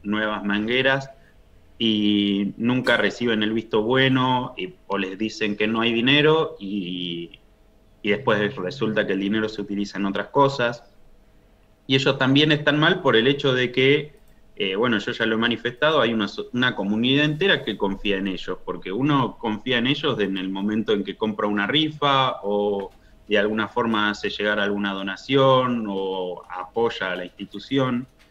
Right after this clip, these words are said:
Entonces, si hay un pueblo entero que confía en ellos, y ni siquiera ellos, dentro, estando dentro de eso, pueden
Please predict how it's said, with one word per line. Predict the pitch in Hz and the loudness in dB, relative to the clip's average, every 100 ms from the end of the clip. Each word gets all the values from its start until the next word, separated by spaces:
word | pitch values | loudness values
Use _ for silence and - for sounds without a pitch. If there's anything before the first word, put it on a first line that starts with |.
| _ _ | _ _
Entonces, | 104 104 117 113 113 101 - | -6 0 0 2 -2 -2 -8
si | - - 113 | -14 -2 2
hay | 120 | 2
un | 131 135 | 0 0
pueblo | 143 139 139 | 2 2 2
entero | 139 156 135 | 2 2 2
que | 117 | 0
confía | 98 110 107 131 | -2 -4 -2 -2
en | 131 147 | 2 2
ellos, | 139 - 95 87 - - | 0 -2 -4 -6 -12 -8
y | 107 | -2
ni | 120 | -2
siquiera | 120 123 135 139 | 0 4 6 6
ellos, | 147 135 113 | 4 0 -2
dentro, | 123 120 117 - | -2 -4 -4 -4
estando | 101 - 127 127 117 | -4 -2 0 2 0
dentro | 127 139 131 | 0 0 0
de | 123 120 | 0 -2
eso, | - 92 | -4 -6
pueden | 117 120 117 | -2 0 0